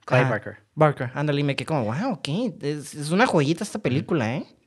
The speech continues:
Speaker 2: El
Speaker 1: Sí,
Speaker 2: guión
Speaker 1: es que,
Speaker 2: está
Speaker 1: mira, hu-,
Speaker 2: precioso.
Speaker 1: hubo muchas, ajá, hubo muchas críticas mixtas cuando recién salió la película. Por una parte tenemos a Stephen King,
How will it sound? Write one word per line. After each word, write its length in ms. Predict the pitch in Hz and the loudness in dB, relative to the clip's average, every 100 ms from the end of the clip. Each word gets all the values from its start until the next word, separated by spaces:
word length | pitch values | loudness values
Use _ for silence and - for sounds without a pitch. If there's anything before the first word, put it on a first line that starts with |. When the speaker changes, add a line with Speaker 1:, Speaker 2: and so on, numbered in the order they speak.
| _ _ _ _ _ _ _ _ _ _ _ _ _ - | _ _ _ _ _ _ _ _ _ _ _ _ _ -6
Speaker 2:
El 180 | 135 131 | -2 0
Speaker 1:
Sí, 80 | 123 | 2
Speaker 2:
guión 180 | 180 | 4
Speaker 1:
es 120 | 311 262 | 4 2
que, 80 | |
Speaker 2:
está 120 | 175 139 | 2 4
Speaker 1:
mira, 180 | 160 | 4
hu-, 40 | 143 | 4
Speaker 2:
precioso. 400 | 156 147 131 160 | 2 2 2 0
Speaker 1:
hubo 160 | 160 | 0
muchas, 680 | 202 208 - 208 202 - - _ _ _ _ | 2 0 0 2 2 -2 -10 _ _ _ _
ajá, 340 | 107 120 123 - | -10 -8 -8 -8
hubo 200 | 127 151 | -4 -2
muchas 260 | 160 165 | -2 -4
críticas 680 | - 170 202 202 220 214 - 120 | -4 -4 -2 0 0 -2 -10 -8
mixtas 720 | 117 - - 254 - - - _ _ _ | -6 -6 -6 -6 -8 -16 -20 _ _ _
cuando 240 | - 127 120 | -2 0 0
recién 200 | 110 120 | 0 0
salió 180 | 151 | 0
la 40 | 160 | 0
película. 440 | 120 123 170 190 - - - _ | -2 -2 -2 -2 -6 -20 -20 _
Por 120 | 139 139 | 2 4
una 200 | 165 160 | 6 6
parte 240 | 165 170 | 6 6
tenemos 460 | 151 127 135 151 139 | 4 4 4 2 4
a 280 | 123 113 110 | 4 2 0
Stephen 340 | - 135 139 | -6 -4 -4
King, 300 | 135 160 | -2 -2